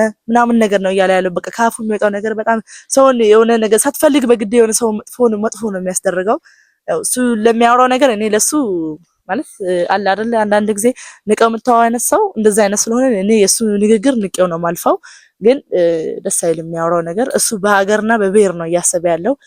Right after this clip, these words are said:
እኔ በእንደዛ መንገድ አንድ ነገር በእንደዛ ያሰብኩት ነገር የለም። በዛ ምክንያት ነው እሱ ከኔ ጋር አሁን ግጭቱ። ጠርቼው ነበረ ግን ሊመጣ አልቻለም። አይላት አልመጣም ብሏል። ያው እሱ ቢቀርም ኖርማል ነው። ግን ዋናው ጥፋቱን አምኖ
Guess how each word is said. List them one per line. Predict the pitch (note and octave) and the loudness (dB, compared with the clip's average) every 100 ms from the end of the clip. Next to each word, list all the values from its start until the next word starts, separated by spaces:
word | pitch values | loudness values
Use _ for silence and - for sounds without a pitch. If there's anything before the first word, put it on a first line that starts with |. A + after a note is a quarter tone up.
| _ - | _ -4
እኔ | G#3 | 0
በእንደዛ | G3 F#3 F3+ F#3+ | 2 2 0 -2
መንገድ | F#3 F#3 G3+ G3 | -2 -2 -2 -2
አንድ | G#3 A3+ | 0 0
ነገር | F#3+ F#3 F3+ | 0 -2 -2
በእንደዛ | F3 E3+ F3+ | -4 -6 -6
ያሰብኩት | E3+ - F#3+ _ F3+ | -6 -8 -12 _ -14
ነገር | E3 E3 | -6 -4
የለም። | E3 C4+ _ - _ - | -2 -4 _ -20 _ -4
በዛ | F#3 F#3+ | -2 -2
ምክንያት | F#3 G#3 G3 | -4 -8 -10
ነው | F#3+ | -12
እሱ | - | -14
ከኔ | - F3+ | -8 -2
ጋር | F3 F3 | 0 0
አሁን | F#3 F#3 | -2 -6
ግጭቱ። | F#3+ - - F4 - - _ _ _ _ _ _ _ - | -10 -12 -2 -2 -2 -14 _ _ _ _ _ _ _ -2
ጠርቼው | A3+ A#3+ C4 A#3 | 0 2 2 2
ነበረ | G#3+ G#3+ G#3+ | 4 4 4
ግን | C#4 | 2
ሊመጣ | A#3 G#3 G3 | 2 2 2
አልቻለም። | F#3+ - F#3+ F3+ | -2 -4 -10 -8
አይላት | F3+ F#3 A3+ | -8 -6 -4
አልመጣም | G#3+ F#3+ F#3 F3 | -2 -2 -4 -6
ብሏል። | E3+ F3+ C#4 F4+ _ _ _ _ | -6 -6 -4 -6 _ _ _ _
ያው | F3+ E3 _ _ | -6 -6 _ _
እሱ | - - | -18 -14
ቢቀርም | F#3+ F#3 G3+ C4+ | -6 -2 0 2
ኖርማል | G3+ F3+ F3 E3 | 2 0 -2 -2
ነው። | A#3 | -4
ግን | B3 G3 | 0 0
ዋናው | F#3 F#3 F#3+ G3 F3+ F3 - _ | 2 0 0 -2 -2 -6 -10 _
ጥፋቱን | - A3 G#3+ G#3 G3 F#3 F3 F3 _ _ _ _ _ - | -8 -6 -4 -6 -6 -6 -6 -10 _ _ _ _ _ 0
አምኖ | A3 A#3 | 2 4